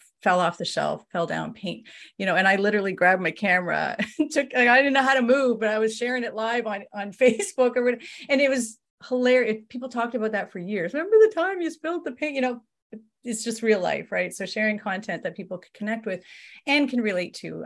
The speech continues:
definitely is something that the bigger stores can't do that I feel like we can do because we can chat with them. And whether we have a team to help us or whether we're just, you know,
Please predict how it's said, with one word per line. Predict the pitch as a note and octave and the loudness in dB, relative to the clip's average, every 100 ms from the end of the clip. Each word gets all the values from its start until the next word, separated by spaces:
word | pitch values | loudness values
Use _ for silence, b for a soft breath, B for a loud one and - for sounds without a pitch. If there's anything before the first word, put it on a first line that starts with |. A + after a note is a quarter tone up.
| - | 0
definitely | G#3 A3 G3 F3+ F3 E3+ E3 | 0 2 -2 -4 -4 -6 -8
is | E3+ F3 E3+ | -6 -4 -4
something | - F#3 F#3+ | -8 -6 -6
that | F#3 E3 - - | -4 -6 -6 -8
the | |
bigger | F3 G3 G3 F#3+ F3+ | -4 -2 -2 -2 -4
stores | F3 - F3 F3 E3+ | -4 -4 0 0 -2
can't | - G3 F3 | -6 -4 -2
do | F#3 F#3 E3 | -4 -4 -2
that | E3+ | -2
I | E3 | -4
feel | - F3+ | -4 -4
like | E3+ E3 | -4 -6
we | F3+ F3 | -6 -8
can | - F3+ F3 | -6 -4 -2
do | E3 E3 | -2 -4
because | E3+ E3 E3+ | -6 -6 -8
we | F3 | -8
can | F3 | -8
chat | F3 E3 D#3+ | -6 -4 -4
with | F3 - | -6 -8
them. | E3 | -8
And | E3+ E3 B B | -8 -10 B B
whether | F#3+ G3+ | 2 4
we | G3+ | 4
have | G#3+ G#3+ F#3+ | 6 4 2
a | |
team | F#3+ C4 C4 | -4 -2 2
to | B3+ | 2
help | A#3+ A3+ A3+ | 2 0 0
us | A3+ | -4
or | G#3+ | -4
whether | F#3+ F#3+ F#3+ F#3 F3+ _ _ _ _ | -4 -2 -2 -4 -6 _ _ _ _
we're | G#3 | -8
just, | F3+ F3+ - - - | -4 -4 -6 -12 -12
you | F#3+ | -4
know, | F3+ D#3+ E3 | -2 -2 -6